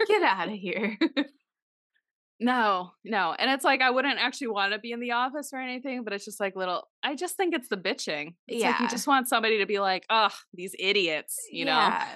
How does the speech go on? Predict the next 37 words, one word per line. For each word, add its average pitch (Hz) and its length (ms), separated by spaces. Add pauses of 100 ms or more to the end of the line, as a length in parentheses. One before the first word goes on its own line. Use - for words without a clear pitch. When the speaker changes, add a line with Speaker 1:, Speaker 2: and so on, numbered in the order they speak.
Speaker 2:
like 262 180
the 208 80
little 185 280
banter. 196 760 (100)
Speaker 1:
Yeah. 190 420 (920)
Speaker 2:
The 196 120
wa-, 185 340
what 226 120
do, 302 260
what 320 100
do 339 80
they 349 140
call 330 340
it? 320 80
The 247 140
water, 240 680
um, 226 380 (420)
Speaker 1:
The 202 160
Speaker 2:
water 175 200
Speaker 1:
water 170 180
cooler 196 340
chat? 220 380 (240)
Speaker 2:
Yeah. 196 720 (180)
Speaker 1:
Mm-hmm. 170 380 (640)
Yeah. 160 320 (320)
Speaker 2:
The 214 100
W 208 420
C 240 320
C. 269 520 (580)
<laughs> 277 300 (160)
Speaker 1:
Well, 240 120
that's, 330 260
I 294 80
mean, 247 240
we 220 160
do 226 240
that 208 440